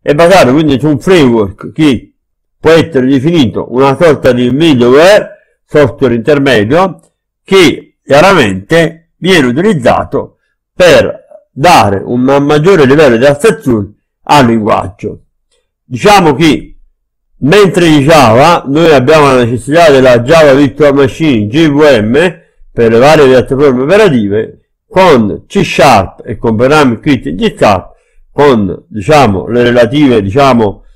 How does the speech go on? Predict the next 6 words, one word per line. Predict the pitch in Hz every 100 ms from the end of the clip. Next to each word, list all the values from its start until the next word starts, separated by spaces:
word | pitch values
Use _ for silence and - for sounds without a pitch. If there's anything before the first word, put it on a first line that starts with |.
| -
differenze, | - 123 110 170 160 131 101 - 190 190 - - -
è | 202 175
necessario | 147 143 185 - 175 113 120
utilizzare, | 151 170 214 143 123 98 101 104 -
diciamo | - 117 175 123 135
così | 196 - 120 95 -